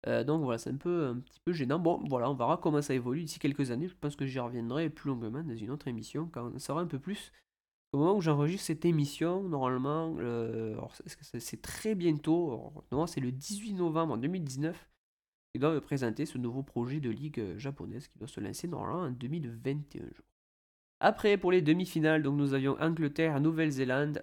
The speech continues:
euh, la France a, euh, la, la France, ouais, je, lapsus, l'Angleterre a fait la France.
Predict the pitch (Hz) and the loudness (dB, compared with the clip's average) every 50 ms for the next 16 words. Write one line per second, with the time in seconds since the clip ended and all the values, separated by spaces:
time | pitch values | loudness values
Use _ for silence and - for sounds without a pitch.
0 | - - 127 123 123 120 117 117 117 117 117 117 117 135 135 - - 117 135 147 | -2 0 0 2 2 2 2 2 2 2 2 4 2 2 2 2 0 0 0 0
1 | 143 - 113 110 - - - 104 113 113 110 107 107 113 - - 175 165 143 - | 0 -2 -6 -8 -8 -8 -6 -4 -4 -4 -2 -4 -4 -4 0 2 2 2 2 0
2 | - 120 123 - - - - - 131 127 127 120 - - - _ _ - 151 160 | -2 -4 -4 -4 -6 -10 -10 -8 -4 -2 -2 -2 -4 -6 -10 _ _ -2 -2 -2
3 | 160 - - - 233 226 - - - - - - _ _ _ 143 170 190 190 180 | -2 0 0 0 0 0 0 -4 -6 -10 -18 -20 _ _ _ 10 10 10 10 8
4 | 180 156 156 - 147 165 147 120 - - 151 120 - - - 131 135 135 143 - | 6 4 4 4 2 2 2 2 2 2 2 2 2 2 0 0 0 -2 -4 -6
5 | - | -10